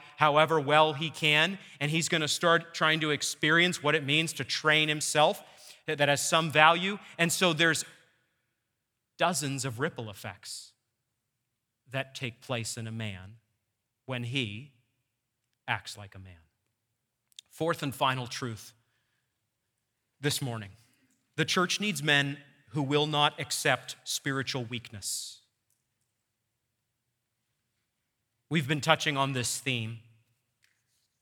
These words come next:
Paul says this fourthly in verse thirteen. Krataiusta in the Greek, which means very simply,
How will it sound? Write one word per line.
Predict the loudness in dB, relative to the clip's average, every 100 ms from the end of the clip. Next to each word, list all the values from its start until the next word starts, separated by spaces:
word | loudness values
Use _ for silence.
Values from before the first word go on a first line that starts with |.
| _
Paul | 0 2
says | 2 0 0
this | -2 -4
fourthly | -4 -4 -4 -8 -10 _ _ _ _ _ -8
in | -6
verse | -4 -6 -6
thirteen. | -8 -8 -10 -12 -18 _ _ _ _ _ _ _ _ _
Krataiusta | 0 2 2 2 0 0 -2 -6 -10 _ _ _ _ _ _ _ _ _ _ _
in | -8 -6
the |
Greek, | -8 -10 -12 -16 _ _ _ _ _ _ _ _ -14
which | -10 -6
means | -6
very | -4 -6
simply, | -6 -8 -12